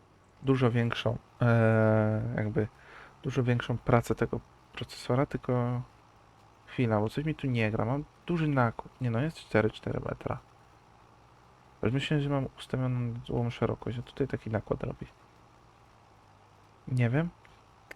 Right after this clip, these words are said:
Okaże się później. Mm,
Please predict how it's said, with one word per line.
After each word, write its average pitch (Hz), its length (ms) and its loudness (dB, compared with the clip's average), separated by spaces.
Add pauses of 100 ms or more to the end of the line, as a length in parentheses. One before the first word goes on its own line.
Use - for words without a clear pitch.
(760)
Okaże 120 320 0
się 127 100 -6
później. 131 480 -2 (600)
Mm, 117 480 -4